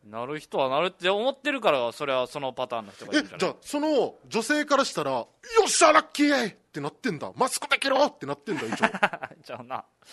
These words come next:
Speaker 2: へー。
Speaker 1: マスクあってよかった。
Speaker 2: ってこと？
Speaker 1: でも、マスクの社会になってそういうの多いって聞くし。
Speaker 2: あ、だからもう、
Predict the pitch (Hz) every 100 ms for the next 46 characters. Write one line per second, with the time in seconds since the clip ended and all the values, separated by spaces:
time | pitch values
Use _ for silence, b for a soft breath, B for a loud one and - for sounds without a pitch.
0 | B 131 165 180 208 214 220 226 233 -
1 | 240 240 254 247 247 254 190 202 185 247
2 | 185 262 311 - 302 220 202 175 175 156
3 | 139 - 131 202 196 127 147 160 135 -
4 | 123 127 123 - 131 123 - 104 98 214
5 | 202 226 180 175 165